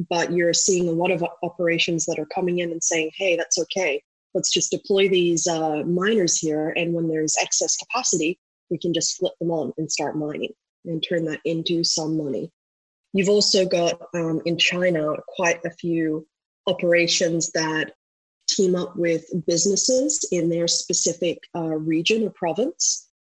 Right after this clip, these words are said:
or team up even with local government and, um, contribute to mining in that manner.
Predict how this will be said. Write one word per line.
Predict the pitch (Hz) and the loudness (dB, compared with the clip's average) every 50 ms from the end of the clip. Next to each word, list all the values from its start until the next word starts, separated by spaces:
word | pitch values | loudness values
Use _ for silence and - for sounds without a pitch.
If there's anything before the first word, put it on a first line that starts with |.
| _ _ _ _ _ _ _ | _ _ _ _ _ _ _
or | - 180 175 175 175 170 170 165 165 - _ | 2 2 4 6 6 6 4 2 0 -4 _
team | - - 190 180 175 | -4 0 0 2 2
up | 165 160 156 - - | 0 -2 -2 -2 -2
even | 180 175 175 175 165 | -2 0 0 0 0
with | 160 165 165 | 0 -2 -2
local | 170 160 156 - - 160 | -2 -2 0 0 -2 -4
government | - 160 151 151 175 202 226 269 302 311 _ _ | -2 -2 -2 0 0 0 0 0 -2 -4 _ _
and, | - 175 170 165 165 165 165 160 151 | -2 -2 0 0 0 0 0 0 0
um, | - - 160 160 160 156 160 160 165 - | -2 -2 -2 -2 -2 -2 -2 -2 -4 -6
contribute | - - 180 - - 165 160 170 160 - - | -4 -4 -2 0 0 0 0 0 -2 -2 -4
to | - 180 170 | -4 -4 -4
mining | 165 156 160 170 175 170 170 | -4 -4 -4 -6 -4 -4 -4
in | 165 165 | -4 -2
that | 160 165 165 - _ _ _ _ - | -2 -4 -4 -4 _ _ _ _ -6
manner. | 196 185 185 175 170 175 185 208 | -2 0 2 2 4 4 2 2